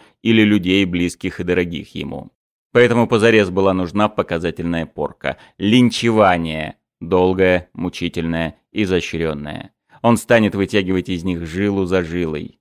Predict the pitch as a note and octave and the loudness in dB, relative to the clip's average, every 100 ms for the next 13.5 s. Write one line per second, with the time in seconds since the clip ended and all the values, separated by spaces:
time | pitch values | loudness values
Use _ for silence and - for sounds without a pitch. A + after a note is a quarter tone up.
0 | _ - A2+ F#3+ - E3 C#3+ A#2+ - C#3+ | _ 0 4 4 2 4 4 4 0 2
1 | G3 G#3+ - - - _ _ _ _ _ | 4 4 0 -14 -20 _ _ _ _ _
2 | C#3 B2+ A#2+ A2 - G2+ G2+ - G#2+ G2+ | 0 2 4 4 2 -2 -2 -2 -2 0
3 | A#2 F#2+ F2+ D#2 D#2+ C#2 - _ _ _ | 0 0 -2 -2 -6 -8 -12 _ _ _
4 | _ _ _ - E3+ D#3+ D#3 C3+ C#3+ C3+ | _ _ _ 0 2 2 0 2 0 4
5 | C3+ A#2 A2 G#2 G2 F#2+ F#2 F2+ F2+ F2 | 2 4 2 2 -2 -4 -2 -2 0 -4
6 | - A#2+ B2 G3 F3+ G3+ F#3 - _ A2+ | -6 -6 2 4 6 4 2 -12 _ 0
7 | B2+ A2 B2+ B2 B2 B2 B2 A#2+ - F#2 | 2 4 4 4 0 2 2 -2 0 0
8 | F2 F2 F2 F2 - _ _ G2 G2 G2 | 2 0 0 -4 -8 _ _ -8 -2 -2
9 | G2 - F2+ F2+ E2 G2 F#2 F#2 E2 - | -2 -4 -2 -2 -4 -4 -2 0 0 -4
10 | D#2 D2+ D#2 E2 E2 E2+ D#2 F2 F2+ A#2 | -12 -10 -8 -4 -2 -2 -2 -2 -2 -4
11 | A#2+ - G2 F#2 F#2 F2 E2+ F2 F2 E2 | -8 -10 -8 -2 -2 -2 -2 0 0 -2
12 | E2 D#2+ E2 E2 - E2 D#2+ D#2+ E2 D#2 | -6 -6 -4 -4 -6 -10 -8 -6 -6 -4
13 | D2+ C#2+ C#2 - | -6 -6 -8 -8